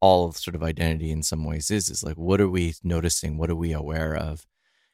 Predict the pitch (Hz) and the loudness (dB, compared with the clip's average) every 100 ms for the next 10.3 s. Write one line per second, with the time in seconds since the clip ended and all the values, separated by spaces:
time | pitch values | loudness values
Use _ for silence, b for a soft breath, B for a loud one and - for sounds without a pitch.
0 | - 85 82 82 87 82 101 95 82 82 | -4 0 2 2 0 6 6 6 4 4
1 | 90 98 - 78 80 76 78 - _ _ | 4 4 0 -4 -2 -4 -4 -6 _ _
2 | _ - - 123 95 _ - _ _ _ | _ 0 4 4 2 _ -20 _ _ _
3 | - 87 82 - 98 78 50 - - - | 2 2 2 0 -2 -2 -4 -4 -10 -10
4 | - - - - 80 - 85 82 90 - | -12 -16 -14 -6 -6 -4 -6 0 0 4
5 | 110 101 98 92 85 90 90 85 82 82 | 6 6 6 2 2 2 2 0 0 0
6 | 80 87 85 - 85 85 92 82 82 71 | 0 0 0 0 2 4 4 2 -4 -4
7 | 78 78 _ _ _ _ _ _ _ _ | -6 -6 _ _ _ _ _ _ _ _
8 | _ - 95 107 156 175 82 92 80 87 | _ 0 4 6 6 4 2 -2 -4 -6
9 | 87 - 117 123 - 139 143 95 - 80 | -8 0 2 2 4 4 4 -2 -2 0
10 | 80 80 | 0 -2